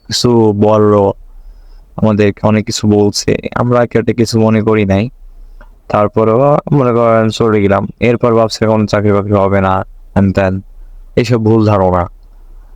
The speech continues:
আর আমি বিএমএ অ্যাপ্লাই করেছিলাম, আহ, আটানব্বইতম দীর্ঘমেয়াদী কোর্স, আহ, বাংলাদেশ মিলিটারি, আহ,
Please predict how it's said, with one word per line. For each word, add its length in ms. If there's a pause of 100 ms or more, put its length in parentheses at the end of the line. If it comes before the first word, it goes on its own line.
(140)
আর 300 (300)
আমি 560
বিএমএ 720 (160)
অ্যাপ্লাই 300
করেছিলাম, 600 (340)
আহ, 400
আটানব্বইতম 1080 (200)
দীর্ঘমেয়াদী 640
কোর্স, 580 (760)
আহ, 80
বাংলাদেশ 500
মিলিটারি, 640 (260)
আহ, 600